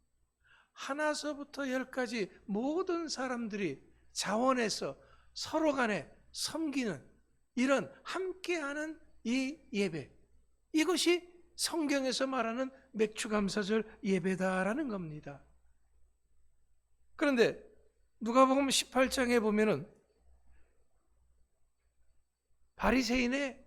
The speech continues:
감사가 나옵니다. 여러분, 감사라고 해서 다 감사가 아니거든요.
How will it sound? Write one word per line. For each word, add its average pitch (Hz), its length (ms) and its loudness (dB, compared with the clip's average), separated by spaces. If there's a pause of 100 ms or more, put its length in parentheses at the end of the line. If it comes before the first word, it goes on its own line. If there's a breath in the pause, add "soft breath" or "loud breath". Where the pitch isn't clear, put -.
(100)
감사가 202 480 -2
나옵니다. 143 640 -4 (1400)
여러분, 175 280 0 (240 soft breath)
감사라고 285 920 2
해서 254 160 -2
다 220 220 -2
감사가 233 440 -4
아니거든요. 165 560 -6